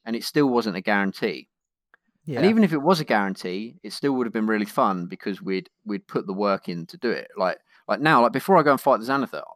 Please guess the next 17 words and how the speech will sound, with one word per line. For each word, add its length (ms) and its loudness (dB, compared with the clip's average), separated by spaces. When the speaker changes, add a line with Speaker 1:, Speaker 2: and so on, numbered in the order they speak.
Speaker 1:
I 120 2
know 240 2
the 80 0
Xanatha 500 -2
is 220 -4
over-leveled 640 0
for 180 -20
me 140 -20
as 100 -8
a 60 -8
Speaker 2:
Mm. 60 -8
Speaker 1:
character. 360 -2
Speaker 2:
<laughs> 100 -14
Speaker 1:
A 60 -10
party 400 6
of 100 2
level, 380 2